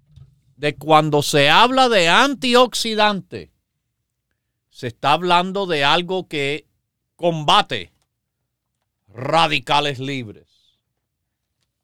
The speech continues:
Estamos hablando de algo que ayuda a combatir inflamación de manera natural.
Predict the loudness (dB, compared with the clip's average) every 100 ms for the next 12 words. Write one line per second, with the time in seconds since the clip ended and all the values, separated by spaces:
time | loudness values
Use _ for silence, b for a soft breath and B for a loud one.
0 | _ _ _ _ _ _ _ _ _ -2
1 | 2 4 6 4 4 4 4 4 2 2
2 | 0 2 2 2 -2 -8 -8 -12 _ _
3 | _ _ _ _ _ _ _ _ _ _
4 | 0 2 2 -2 -6 -6 -6 -6 -8 _
5 | _ _ _ _ _ _ _ _ _ -12
6 | -8 -4 -2 -2 -2 -2 -2 -4 -4 -4
7 | -2 0 0 0 -4 -2 2 2 -2 -6
8 | -6 -8 -8 -8 -10 -14 -14 -10 -10 -10
9 | -16